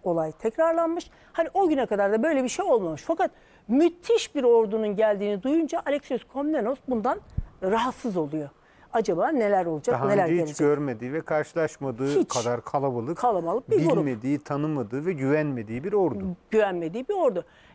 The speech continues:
Speaker 1: Geliyorlar oradan buraya ve onları alıyor. E, şeye doğru, İznik'e doğru hemen o, e, surların dışına yerleştiriyor. E, ve, e, onları da çok da uzun tutmamaya çalışıyor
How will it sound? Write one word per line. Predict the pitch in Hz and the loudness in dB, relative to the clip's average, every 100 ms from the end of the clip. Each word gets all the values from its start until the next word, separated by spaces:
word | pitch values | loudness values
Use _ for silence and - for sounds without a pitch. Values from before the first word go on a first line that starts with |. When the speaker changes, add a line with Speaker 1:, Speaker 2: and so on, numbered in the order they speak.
| 190 | -4
Speaker 1:
Geliyorlar | 175 359 370 302 226 175 | 2 4 4 4 4 2
oradan | 165 156 156 147 | 0 -2 -4 -6
buraya | 151 214 403 - | 0 0 0 -2
ve | 302 | 0
onları | 370 349 220 208 285 | 2 2 2 0 -2
alıyor. | 285 185 147 220 _ _ _ - _ - | 0 0 -2 -6 _ _ _ -20 _ -4
E, | 180 175 - - | -2 -2 -6 -12
şeye | - 311 240 | 0 2 4
doğru, | 170 165 240 | 2 2 0
İznik'e | 240 202 175 165 | -2 0 0 0
doğru | 165 170 185 | 0 -2 -2
hemen | 262 220 | 0 0
o, | 196 190 190 | 0 0 -2
e, | 185 185 185 | 0 0 -2
surların | - 294 202 180 220 | -2 0 2 2 0
dışına | 277 277 339 | -2 -2 0
yerleştiriyor. | 302 247 208 - - 170 160 139 _ - - _ 190 | 2 2 0 -2 -10 -6 -6 -6 _ -20 -20 _ -2
E, | 180 | 0
ve, | 262 339 - | 2 0 -2
e, | 214 185 175 180 - - | -2 0 0 -2 -6 -2
onları | 359 349 262 190 | 0 2 2 2
da | 190 185 - _ | -2 -4 -16 _
çok | - 381 - | -4 -4 -2
da | 254 | -2
uzun | 214 233 | 0 -2
tutmamaya | - - - 226 170 165 | -4 -6 -2 -2 0 -4
çalışıyor | - 170 156 - - 165 | -4 -6 -6 -6 -4 -4